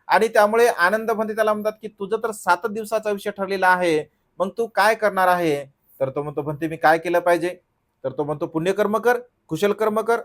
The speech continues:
दान कर्म कर." तर तो लगेच भगवंताचं पात्र घेतो आणि तो म्हणतो की, "भंते, सात दिवसापर्यंत पूजनीय भिक्खू संघास आणि भगवंतास मी भोजनाचं निमंत्रण देत आहे." आणि असं म्हटलं आहे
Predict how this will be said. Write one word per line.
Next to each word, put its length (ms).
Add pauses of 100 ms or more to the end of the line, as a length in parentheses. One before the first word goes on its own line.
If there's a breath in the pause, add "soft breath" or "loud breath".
(100)
दान 240
कर्म 280
कर." 220 (360)
तर 100
तो 120
लगेच 360
भगवंताचं 540
पात्र 320
घेतो 520 (200)
आणि 200
तो 120
म्हणतो 220
की, 80
"भंते, 580 (220)
सात 540
दिवसापर्यंत 760 (800)
पूजनीय 340
भिक्खू 300
संघास 460
आणि 140
भगवंतास 720 (280)
मी 280 (200)
भोजनाचं 720
निमंत्रण 560 (120)
देत 280
आहे." 180 (300)
आणि 180
असं 220
म्हटलं 280
आहे 360